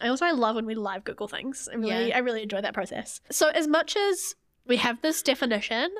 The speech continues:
Speaker 1: thanks to Wikipedia, I don't think even Rotten Tomatoes is following it. I don't think
Speaker 2: No.
Speaker 1: anyone is on the same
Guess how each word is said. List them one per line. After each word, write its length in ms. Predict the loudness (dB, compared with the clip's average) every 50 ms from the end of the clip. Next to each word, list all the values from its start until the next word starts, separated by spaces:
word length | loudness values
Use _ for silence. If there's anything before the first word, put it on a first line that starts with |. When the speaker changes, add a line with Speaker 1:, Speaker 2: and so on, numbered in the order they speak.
| -12 _ _
Speaker 1:
thanks 240 | -4 -4 -4 -4 -2
to 60 | 0
Wikipedia, 640 | 0 0 0 0 0 0 0 0 -2 -2 -2 -2 -4 -6 _ _ _ _ _ _ _
I 180 | -2 2 4 4 4
don't 80 | 6
think 160 | 4 4 4 4
even 160 | 2 2 2
Rotten 160 | 0 0 0
Tomatoes 320 | 0 0 0 0 0 -2
is 100 | -2 -2
following 300 | -2 -2 -2 -2 -2 -4
it. 140 | -6 -8 -12 -16 _ _ _ _ _ _ -12 -6 -2
I 100 | 0 2
don't 140 | 2 4 4
think 160 | 4 4 4
Speaker 2:
No. 60 | 4
Speaker 1:
anyone 400 | 4 4 6 6 6 6 6 4 4 4
is 160 | 2 2 2 0 0
on 420 | 2 4 4 4 4 4 4 4 2 2 2
the 100 | 0 2
same 540 | 2 2 2 2 2 2 2 2 2 2